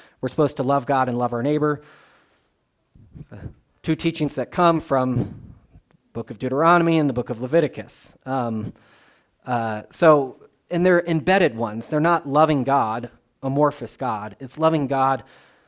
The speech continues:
whom has rescued. The sermon at the plain in Deuteronomy is on the plain of the promised land.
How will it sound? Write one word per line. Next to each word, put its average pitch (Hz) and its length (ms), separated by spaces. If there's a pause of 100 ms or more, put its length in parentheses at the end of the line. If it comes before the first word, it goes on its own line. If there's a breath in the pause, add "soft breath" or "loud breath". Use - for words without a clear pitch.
(500 soft breath)
whom 180 180
has 160 200
rescued. 127 580 (120)
The 165 260 (580)
sermon 190 400
at 151 140
the 139 80
plain 156 560
in 135 120
Deuteronomy 135 580
is 113 200
on 151 220
the 131 60
plain 143 380
of 117 160
the 113 80
promised 117 420
land. - 640